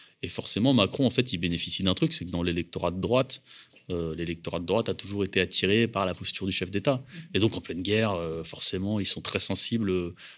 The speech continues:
Speaker 1: à celui qui, au, au discours de celui qui est
Speaker 2: Mm.
Speaker 1: actuellement, euh, au pouvoir. Il n'y a rien de très étonnant là-dedans. Je ne sais pas si ça va rester, mais vu que l'élection
Speaker 2: Oui.
Speaker 1: est dans trente jours, euh,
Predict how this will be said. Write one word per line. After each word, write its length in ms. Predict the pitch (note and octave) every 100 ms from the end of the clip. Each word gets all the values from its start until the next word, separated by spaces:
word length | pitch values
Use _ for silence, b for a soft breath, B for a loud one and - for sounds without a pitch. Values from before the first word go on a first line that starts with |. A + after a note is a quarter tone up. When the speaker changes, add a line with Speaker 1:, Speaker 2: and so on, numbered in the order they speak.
| B
Speaker 1:
à 140 | F#2 F2+
celui 360 | - G2+ G#2+
qui, 220 | A2 G2+
au, 100 | F#2+ F#2 -
au 100 | G2
discours 340 | G2+ - C#3 A#2+
de 60 |
celui 260 | G#2+ A2 A#2+
qui 120 | A2+
est 20 |
Speaker 2:
Mm. 40 | F#2+
Speaker 1:
actuellement, 600 | G2 A2 F#2+ G2+ G#2 G2
euh, 160 | F2 - B B B B
au 60 | -
pouvoir. 340 | - - C#3+
Il 40 | A2
n'y 40 |
a 40 | F#2+
rien 140 | A2
de 40 | A2
très 260 | - A2+ G#2
étonnant 280 | G2+ G2
là-dedans. 320 | F#2+ F#2 - -
Je 100 | -
ne 40 |
sais 80 | -
pas 120 | -
si 100 | -
ça 100 | -
va 100 | F#2+
rester, 380 | F#2+ F#2 - F3 - -
mais 80 | G2+
vu 120 | F2+
que 80 | -
l'élection 360 | G2+ G2 - G2+
Speaker 2:
Oui. 40 |
Speaker 1:
est 40 |
dans 220 | F#2 F2+ E2+
trente 240 | - F2+
jours, 300 | G2+ D3+ G#2+
euh, 640 | F2+ - C#2+ - - -